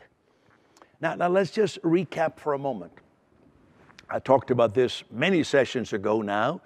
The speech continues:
uh, but, but let me recap it. The anatomy of an unrenewed, darkened mind. What, what were these people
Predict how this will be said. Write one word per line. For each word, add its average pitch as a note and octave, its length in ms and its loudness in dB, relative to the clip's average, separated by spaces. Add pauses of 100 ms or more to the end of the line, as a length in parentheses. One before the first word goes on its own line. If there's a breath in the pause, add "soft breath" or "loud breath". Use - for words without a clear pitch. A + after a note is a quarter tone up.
(500 soft breath)
uh, A2+ 320 -8
but, A2+ 240 -8
but B2+ 320 0
let C#3 180 2
me C#3+ 120 0
recap C3+ 440 2
it. F#2+ 120 -4
The B2+ 240 -6
anatomy C3 880 0 (440 soft breath)
of A#2 140 0
an A2+ 200 -4
unrenewed, C#3 920 -2 (100)
darkened A2+ 460 -2
mind. F#2+ 260 -12
What, E3 240 -6
what G3+ 220 -4
were F#3 140 0
these D3+ 360 -4 (560 soft breath)
people - 280 0